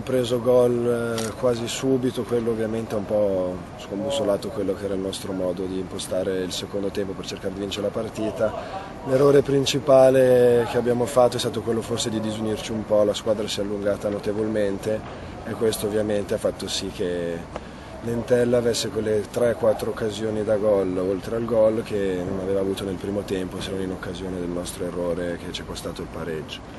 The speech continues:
Della partita ovviamente, del risultato non possiamo che ess-, non possiamo assolutamente essere contenti, del secondo tempo neanche, però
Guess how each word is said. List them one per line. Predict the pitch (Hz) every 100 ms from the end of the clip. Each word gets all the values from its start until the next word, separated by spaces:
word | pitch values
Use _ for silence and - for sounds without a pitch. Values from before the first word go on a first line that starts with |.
| - - - - -
Della | 120 123
partita | 131 110 135 127
ovviamente, | 123 123 110 101
del | 117
risultato | 123 110 113 123 120 120
non | 113
possiamo | 101 101 113 104 101
che | 95
ess-, | 98 -
non | 110
possiamo | 95 92 104
assolutamente | 98 - 104 104 92
essere | 98 - 104
contenti, | 95 127 110 120 120 113 123 117 113 107 104
del | 104 113
secondo | - 110 110 107 110
tempo | 113 110 101 110
neanche, | 123 113 113 113 107
però | 120 120 123